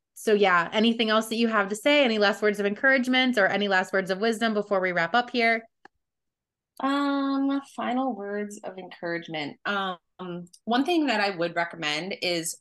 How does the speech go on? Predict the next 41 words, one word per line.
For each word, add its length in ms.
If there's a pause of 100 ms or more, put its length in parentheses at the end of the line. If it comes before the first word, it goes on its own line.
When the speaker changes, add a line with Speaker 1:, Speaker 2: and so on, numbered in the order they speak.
(100)
Speaker 2:
find 220
your 80
community, 720
find 180
your 80
support. 560 (320)
Um, 460
I'm 220
very 500
grateful 560
for 160
the 60
support 360
system 340
that 120
I 100
have, 460
being, 420 (380)
um, 280
my 120
family 600
and 360
my 160
treatment 400
team. 360 (360)
Um, 500
but 200
community 400
and 100
support 520
can 360
look 240 (140)
all 160
sorts 320
of 80
different 320 (300)
ways, 240
right? 240
It 140
can 120
be 340